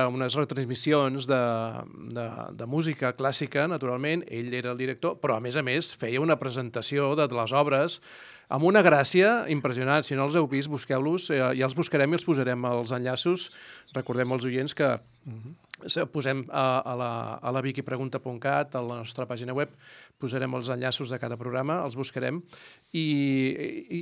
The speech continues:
Speaker 1: i jo crec que això és un, és un aspecte que, que barreja una mica el que hem dit abans amb l'educació i amb la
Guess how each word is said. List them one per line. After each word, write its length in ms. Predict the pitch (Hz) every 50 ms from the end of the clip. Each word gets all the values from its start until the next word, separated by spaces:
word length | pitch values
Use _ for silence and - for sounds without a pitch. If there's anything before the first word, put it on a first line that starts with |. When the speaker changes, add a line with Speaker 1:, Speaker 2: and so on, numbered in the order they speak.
| - 165 160
Speaker 1:
i 20 | 156 160
jo 80 | 160 151
crec 220 | - 165 170 165
que 80 | 180 -
això 140 | - 170 160
és 60 | 175 202
un, 140 | 190 156 139 131
és 100 | 127 120 139 139
un 80 | 139
aspecte 400 | 131 - - 147 117 - 143 139 131 123 -
que, 140 | - 135 131 - - - -
que 140 | - 156 135
barreja 320 | 139 135 147 156 147 170
una 80 | 170 160
mica 160 | 156 143 160
el 80 | 156 135
que 80 | 147
hem 80 | 143 135
dit 100 | 131 151
abans 300 | 143 135 135 131 123 139
amb 80 | 127 127
l'educació 600 | 127 131 120 127 123 - - 139 143 143 139 139
i 80 | 131 131
amb 100 | 127 127
la 80 | 131